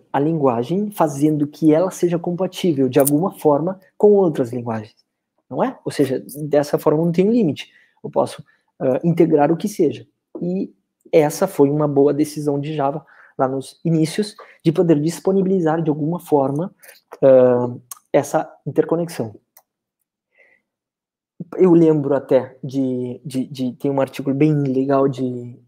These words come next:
dos, sobre programação funcional, onde a, a comunidade funcional, de, de programação funcional disse, lá pelo, eu acho que o artigo é de dois mil, dois mil alguma coisa,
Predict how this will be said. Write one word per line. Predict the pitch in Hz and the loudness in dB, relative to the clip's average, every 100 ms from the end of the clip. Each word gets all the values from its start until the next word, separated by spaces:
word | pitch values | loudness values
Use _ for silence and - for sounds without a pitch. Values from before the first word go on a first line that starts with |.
| - | -6
dos, | 139 - _ _ | -6 -6 _ _
sobre | - 143 139 | 0 4 4
programação | 143 139 139 131 - 139 | 2 2 0 0 -2 -2
funcional, | 135 147 143 143 123 135 180 - | -2 -4 0 0 2 2 2 0
onde | 151 131 135 127 _ _ _ | -2 0 0 -2 _ _ _
a, | 127 127 156 | -6 -4 -4
a | |
comunidade | 151 143 147 156 | 0 2 4 2
funcional, | - 156 156 143 135 135 135 | 0 -2 0 0 0 0 -4
de, | 135 135 | -2 -4
de | 160 131 | -4 -6
programação | 135 127 127 135 | -2 -2 -2 -6
funcional | 131 127 131 131 135 | -6 -6 -4 -2 -2
disse, | 135 - - _ _ _ - | -4 -8 -18 _ _ _ -2
lá | 127 135 | 2 2
pelo, | - 143 143 139 | 2 4 6 4
eu | |
acho | 131 - | 2 0
que | 143 | 2
o | 139 | 4
artigo | 131 - 151 | 4 4 4
é | 139 | 4
de | 139 143 143 143 _ _ _ _ - | 4 2 0 0 _ _ _ _ -6
dois | 143 139 131 | 0 0 0
mil, | 143 147 180 - _ _ _ _ - _ - | 0 2 0 -4 _ _ _ _ -20 _ -8
dois | 147 127 | -2 0
mil | 139 | 0
alguma | 139 139 139 | 0 0 2
coisa, | 139 143 165 | 4 4 0